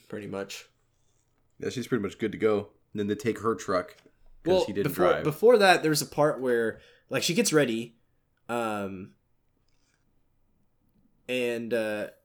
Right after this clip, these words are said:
Speaker 1: but she, so they're like, what is it?
Speaker 2: Oh, and she faints.
Speaker 1: Yeah, she faints, but I think it's, like, right before that where sh-, she says, "I'll always want you forever."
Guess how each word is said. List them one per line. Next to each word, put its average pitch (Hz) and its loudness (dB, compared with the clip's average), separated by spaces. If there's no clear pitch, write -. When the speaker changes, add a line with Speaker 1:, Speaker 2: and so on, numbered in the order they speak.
Speaker 1:
but - 0
she, - -6
so - -2
they're 175 2
like, 156 0
what 131 -2
is 107 -2
it? - -10
Speaker 2:
Oh, 175 2
and 143 0
she 139 -4
faints. 160 0
Speaker 1:
Yeah, 127 -2
she - -2
faints, 113 -2
but 127 -4
I 120 -6
think 240 -2
it's, 285 -2
like, 247 0
right 143 2
before 120 -2
that 127 -2
where 113 0
sh-, - -10
she - -8
says, 107 -4
"I'll 139 4
always 123 -2
want 131 -2
you 151 -4
forever." 127 -2